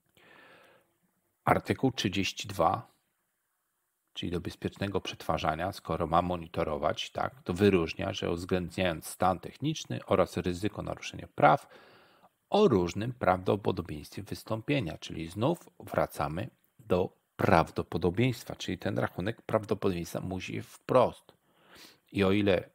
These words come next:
możemy zrozumieć, że w przypadku pracownik będzie się posługiwał, że prawdopodobieństwo występuje od jeden do pięciu, czy skutek będzie jeden od pięciu, bo jemu jest łatwiej to liczyć,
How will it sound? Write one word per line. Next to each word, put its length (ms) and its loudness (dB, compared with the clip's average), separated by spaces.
możemy 300 -6
zrozumieć, 600 -6
że 220 -6
w 140 -20
przypadku 560 -2
pracownik 600 -6
będzie 240 -4
się 140 -8
posługiwał, 720 0
że 160 -8
prawdopodobieństwo 720 0
występuje 960 -4
od 140 -4
jeden 240 2
do 100 -4
pięciu, 420 -6
czy 160 -12
skutek 400 -4
będzie 300 -4
jeden 240 0
od 100 -8
pięciu, 320 -8
bo 160 0
jemu 320 0
jest 300 -8
łatwiej 500 2
to 160 -10
liczyć, 460 -10